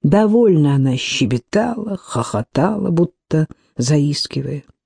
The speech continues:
«Только не потеряйте ко мне интерес, смотрите только на меня. Видите, какая я весёлая, щедрая, живая, остроумная, необыкновенная».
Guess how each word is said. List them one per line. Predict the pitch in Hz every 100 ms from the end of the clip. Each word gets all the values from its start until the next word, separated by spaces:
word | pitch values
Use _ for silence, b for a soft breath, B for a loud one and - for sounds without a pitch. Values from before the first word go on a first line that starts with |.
| _ _ _ _ _ _ _ _ _ - -
«Только | 302 294 - 254
не | 240
потеряйте | 220 190 185 180 175 -
ко | - 160
мне | 147 147
интерес, | 143 131 131 139 123
смотрите | - - 233 233 247 233 269 _
только | 302 311 302 - -
на | 254
меня. | 233 220 165 147 120 _ _ _ -
Видите, | 285 269 240
какая | 262 262 254 254
я | 233 247 - b b b
весёлая, | - 254 - 302 254 175 135 127
щедрая, | 135 - - 302 220 170 156 143
живая, | 190 302 269 202 185
остроумная, | 220 - 339 320 247 196 180 165
необыкновенная». | 160 156 160 262 349 330 349 359 330 254 220 202 180 156